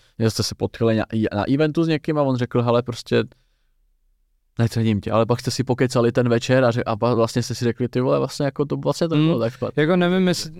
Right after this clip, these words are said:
Speaker 2: jako konkrétní rapper nebo
Speaker 1: Aha.
Speaker 2: někdo, ale spousta lidí ze scény prostě, nebo ze scény prostě, mm,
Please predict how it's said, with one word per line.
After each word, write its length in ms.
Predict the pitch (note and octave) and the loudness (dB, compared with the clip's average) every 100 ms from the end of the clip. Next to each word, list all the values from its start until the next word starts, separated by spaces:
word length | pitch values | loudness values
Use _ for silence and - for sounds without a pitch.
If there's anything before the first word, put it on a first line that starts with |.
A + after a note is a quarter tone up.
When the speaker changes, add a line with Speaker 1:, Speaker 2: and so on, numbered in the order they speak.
| G#3 D#3 - | -16 -18 -6
Speaker 2:
jako 220 | D3 F3+ | -2 -2
konkrétní 480 | C#3 B2+ D3+ D3+ D3+ | 0 2 2 2 2
rapper 300 | B2+ B2+ D3+ | 2 2 2
nebo 140 | D3+ | 2
Speaker 1:
Aha. 60 | D3 | 2
Speaker 2:
někdo, 140 | C#3+ C3+ | 2 2
ale 120 | C#3 | 0
spousta 380 | - C3+ - C#3+ | -2 -6 0 0
lidí 180 | C#3+ C#3+ | 2 0
ze 100 | C3+ | -2
scény 380 | - D3+ D3 C3 | 0 0 2 0
prostě, 540 | C3+ - - C#3+ C3 | -4 -6 -2 0 0
nebo 160 | A#2+ A#2 | 0 -2
ze 100 | A#2+ | -2
scény 480 | - - C3+ B2 | -2 0 2 2
prostě, 460 | A#2 A#2 - - A#2+ | 0 -4 -6 -2 0
mm, 760 | A#2 A2+ - - - A2+ A2+ | 0 -4 -8 -10 -12 -14 -20